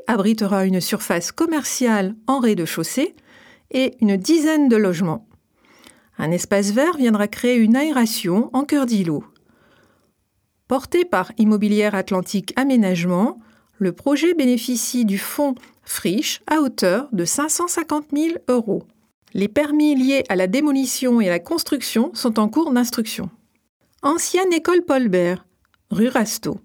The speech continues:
Le second épisode de la reconquête de l'ensemble scolaire vise à créer six logements, dont trois accessibles aux personnes à mobilité réduite,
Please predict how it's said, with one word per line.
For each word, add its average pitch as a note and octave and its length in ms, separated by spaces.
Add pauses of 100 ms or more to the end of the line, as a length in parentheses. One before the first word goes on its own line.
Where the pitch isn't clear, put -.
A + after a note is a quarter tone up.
(840)
Le F#3+ 60
second D#4+ 400
épisode C#4+ 560
de A#3+ 80
la G3 140
reconquête D4 580
de G3+ 100
l'ensemble C4 460
scolaire A3+ 800
vise C4+ 400
à B3 80
créer A#3 360
six E4+ 280
logements, G#3+ 640 (240)
dont F#3 240
trois A#3+ 420
accessibles D4 720
aux F3 60
personnes C#4+ 640
à G#3+ 80
mobilité C4+ 640
réduite, G#3+ 640